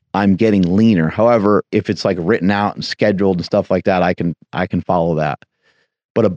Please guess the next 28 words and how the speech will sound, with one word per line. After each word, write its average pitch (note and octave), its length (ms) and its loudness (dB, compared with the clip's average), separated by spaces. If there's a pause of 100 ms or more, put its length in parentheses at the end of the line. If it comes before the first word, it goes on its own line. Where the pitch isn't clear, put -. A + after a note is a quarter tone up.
(120)
in A2+ 120 4
my B2 180 4
opinion, F#2 580 2 (120)
there's G2+ 240 0
no A2+ 260 4
better G#2+ 360 2
diet F#2 600 0
to - 100 -8
get F2 320 0
lean G#2 680 2 (140)
and F2 220 -2
to F#2 60 -4
get D#2+ 220 -4 (140)
jacked G2 560 -2
and E2+ 180 -4
to E2+ 80 -4
hold G2 320 0
muscle F#2+ 360 0
mass F#2+ 460 0
and F2 180 -2
to, F2 340 0 (720)
uh, E2+ 320 0
and G#2 140 2
even A#2 240 4
in G2 100 2
terms G#2+ 260 0
of E2+ 100 -6
performance F#2+ 840 0